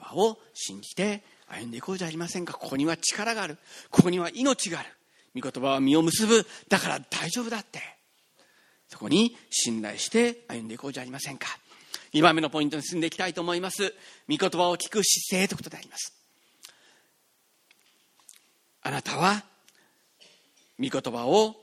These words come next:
どういう姿勢で聞くでしょうか。イエス様はこの十三節の、十三章のこの十七節、十八節ですね、十八節以降のところで、この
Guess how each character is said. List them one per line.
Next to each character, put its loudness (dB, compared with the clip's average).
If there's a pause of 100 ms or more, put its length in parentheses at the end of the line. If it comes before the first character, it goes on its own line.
ど -6
う -4
い 0
う 0
姿 -4
勢 -10
で 0 (300)
聞 -16
く -16
で -16
し -8
ょ -18
う -20
か。 -12 (3000)
イ 0
エ 0
ス -6
様 0
は 4 (220)
こ -4
の 2
十 -2
三 -2
節 -6
の、 0 (180)
十 0
三 0
章 0
の 2 (320)
こ -2
の 2
十 -2 (260)
七 0
節、 -4
十 -4
八 -10
節 -12
で -10
す -14
ね、 0
十 -6
八 -8
節 -10
以 -10
降 -6
の -4
と -6
こ -8
ろ -2
で、 2 (720)
こ 4
の 6